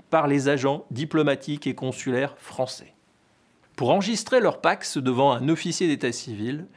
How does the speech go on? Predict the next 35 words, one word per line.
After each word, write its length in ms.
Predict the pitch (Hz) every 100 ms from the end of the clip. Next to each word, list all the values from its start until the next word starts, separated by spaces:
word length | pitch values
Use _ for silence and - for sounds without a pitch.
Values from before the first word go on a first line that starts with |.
| - -
les 140 | 127 135
futurs 420 | 220 185 240 -
partenaires 560 | 185 - 151 160 202
doivent 240 | 175 139 131
présenter 600 | 151 127 117 120 117 - _ -
une 160 | 127
convention 460 | 147 196 196 190 170
de 60 |
pacs, 260 | 160 151 - - - _ _ - _
un 200 | 117 107
acte 180 | 143 165
de 100 | 170
naissance 400 | 175 175 180 170
pour 140 | 165
chaque 220 | - 165 -
partenaire, 600 | 170 - 165 165 208 - - - - -
une 200 | 131 120
pièce 340 | - 185 214
d'identité 680 | 240 208 202 196 190 190 190 _
pour 180 | 165 -
chaque 220 | 160 151
partenaire 600 | 160 - 143 143 185 - - _ _
et 120 | 143
une 280 | 143 135 117
déclaration 840 | 196 247 240 208 185 190 - 143
conjointe 760 | 117 175 175 151 143 147 196 196
d'un 260 | 113 120 110
pacs 440 | 107 113 - - _
avec 420 | 139 135 202 220
les 220 | 156 - 196
attestations 640 | 196 196 202 180 - 131
sur 240 | - 185
l'honneur 420 | 156 135 127 160 156
de 160 | 120
non-parenté, 880 | 117 123 202 214 185 185 185 143